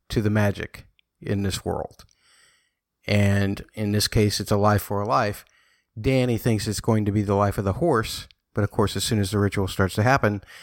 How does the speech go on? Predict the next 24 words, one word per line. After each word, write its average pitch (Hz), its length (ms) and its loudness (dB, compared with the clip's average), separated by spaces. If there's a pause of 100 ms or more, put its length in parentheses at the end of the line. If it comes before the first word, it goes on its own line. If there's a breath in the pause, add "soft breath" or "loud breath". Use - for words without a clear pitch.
(240 loud breath)
that's 104 180 0
when 95 120 0
she 95 160 -6
starts 92 300 -2
having 95 340 0
the 95 60 -4
problems 95 540 0
with 107 180 -4
the 107 60 -2
baby. 104 400 2 (600 loud breath)
And 117 340 2
we 113 160 2
learn 101 240 0
in 98 120 -4
the 101 100 -2
next 98 240 -4
episode, - 340 -2
of 98 60 -6
course, 92 260 -4
that 110 220 -2
it 117 160 -2
is 120 160 -2
the 120 100 0
baby 117 480 0